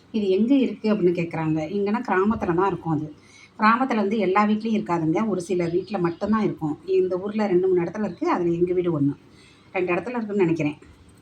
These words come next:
எனக்கு தெரிஞ்சு ரெண்டு இடத்துல தான் இருக்கு. எங்க வீடு இன்னொரு இடத்துலையும் இருக்கு. அவ்வளோதாங்க. இது வந்து கிடைக்காது இந்த செடி.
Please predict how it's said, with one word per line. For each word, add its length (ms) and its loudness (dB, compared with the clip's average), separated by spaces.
எனக்கு 240 0
தெரிஞ்சு 300 0
ரெண்டு 160 -4
இடத்துல 260 -4
தான் 120 4
இருக்கு. 200 -4
எங்க 160 0
வீடு 200 2
இன்னொரு 260 2
இடத்துலையும் 400 2
இருக்கு. 200 -8
அவ்வளோதாங்க. 460 -2
இது 160 -2
வந்து 120 2
கிடைக்காது 480 0
இந்த 100 -2
செடி. 220 0